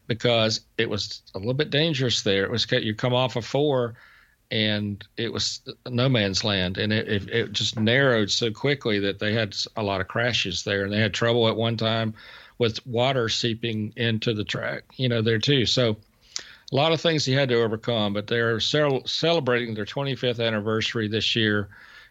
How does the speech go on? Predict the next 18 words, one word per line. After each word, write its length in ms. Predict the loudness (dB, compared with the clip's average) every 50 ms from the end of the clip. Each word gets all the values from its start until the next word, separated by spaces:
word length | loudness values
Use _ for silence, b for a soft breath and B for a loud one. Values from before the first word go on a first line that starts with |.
| B
and 100 | -2 0
they're 100 | 0 0
doing 300 | 2 2 2 2 2 2
it 160 | 0 -2 -2 -2
by 260 | 0 2 2 2 0
running 380 | 0 0 0 0 0 -2 -2
the 160 | 0 0 2 2
All-Star 480 | 2 2 0 0 2 2 2 2 2
race 400 | 2 2 2 2 2 0 -2 -2
there, 300 | 0 0 0 2 2 0
and 80 | 0 -2
it's, 240 | -2 -2 -4 -4 -4
it's 200 | -4 -6 -6 0
gonna 240 | 0 0 0 2
be 220 | 0 2 2 2 2
incredible 540 | 0 0 0 0 2 2 2 0 0 0 0
to 80 | 0
see. 400 | -2 0 0 2 2 0 0 -2